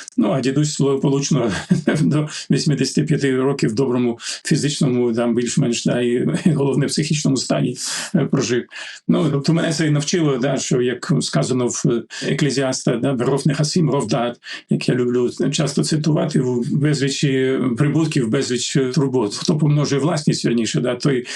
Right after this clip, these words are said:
помножує, багатократно помножує свої біди і турботи. Ну, так і, тому що не так навіть важко заробити,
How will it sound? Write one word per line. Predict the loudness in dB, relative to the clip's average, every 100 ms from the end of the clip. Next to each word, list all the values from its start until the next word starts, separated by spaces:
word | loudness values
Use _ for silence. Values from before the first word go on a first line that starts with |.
| -10 -2
помножує, | 0 2 0 0 -2 -4 -10 -8 -2
багатократно | -2 0 0 0 2 0
помножує | 2 2 0 0 0
свої | 0 0 2 0 0
біди | 0 0 2 0
і | 0 0 0 0
турботи. | 0 2 0 0 -4 -6 -12 -12 -4
Ну, | 0 0
так | 0 0
і, | 0 0 0 0 2
тому | 0
що | 2
не | 0
так | 0 0
навіть | 0 0 0
важко | -2 0 0
заробити, | 2 2 2 2